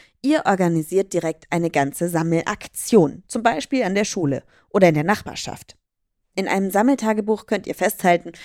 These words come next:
wie viele volle Säcke ihr allein oder als ganze Klasse zusammengetragen habt. Ich verspreche euch, da wird eine Menge zusammenkommen.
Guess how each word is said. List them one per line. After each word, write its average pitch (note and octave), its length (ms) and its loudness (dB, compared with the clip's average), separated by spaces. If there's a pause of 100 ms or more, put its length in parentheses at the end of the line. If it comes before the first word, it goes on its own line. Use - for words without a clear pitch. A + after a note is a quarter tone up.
(160)
wie C#4 280 -2
viele G#3 300 0
volle G#3 340 0
Säcke F3 320 0
ihr D#3 180 0
allein D#3 460 0
oder - 220 -2
als - 200 -4
ganze D3+ 300 -2
Klasse D#3 480 -8
zusammengetragen D#3 920 -2
habt. - 280 -12 (500)
Ich - 160 2
verspreche E3+ 520 2
euch, A#3+ 300 4 (480)
da G3 300 4
wird E3+ 180 4
eine D3+ 220 -2
Menge D#3+ 460 2
zusammenkommen. C3 720 -2